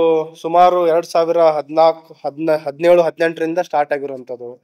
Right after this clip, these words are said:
ಬೇರೆ ಬೇರೆ ಈಗ ಕೋರ್ಟಲ್ಲಿ ಹೋದಾಗಲೂ ಅಲ್ಲಿ ನಮಗೆ ಹೆದರ್ಸಿದ್ರು ಅಂತ ದೂರು ನೀಡುವಂಥದ್ದು. ಈಗ ಮಗನಿಗೆ custody, ಅದ್ರ ಬಗ್ಗೆನೂ case ನಡೀತಾ ಇದೆ.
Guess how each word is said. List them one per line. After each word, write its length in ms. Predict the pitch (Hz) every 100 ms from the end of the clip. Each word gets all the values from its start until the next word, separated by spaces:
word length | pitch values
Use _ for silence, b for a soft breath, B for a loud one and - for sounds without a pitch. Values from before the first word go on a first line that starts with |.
| _ _ _ _ _ _
ಬೇರೆ 260 | 139 165 180
ಬೇರೆ 240 | 175 170
ಈಗ 100 | 160
ಕೋರ್ಟಲ್ಲಿ 460 | 160 170 180 175 165
ಹೋದಾಗಲೂ 400 | 165 160 165 165
ಅಲ್ಲಿ 220 | 156 156
ನಮಗೆ 300 | 151 151 143
ಹೆದರ್ಸಿದ್ರು 640 | 143 143 143 135 135 135
ಅಂತ 220 | 131 131 143 135 131 123 120 123
ದೂರು 180 | 143 143
ನೀಡುವಂಥದ್ದು. 760 | 135 127 123 123 117 117 117 _ _ _ _ _
ಈಗ 180 | - 147
ಮಗನಿಗೆ 880 | 147 147 147 165 170 151 165 160 151
custody, 520 | 151 147 - 165 147 117 _ _ _ _ _ _ _ _ _ _
ಅದ್ರ 180 | 147 165
ಬಗ್ಗೆನೂ 420 | 156 147 156 156
case 280 | 156 139 139
ನಡೀತಾ 260 | 131 131 127
ಇದೆ. 380 | 113 117 113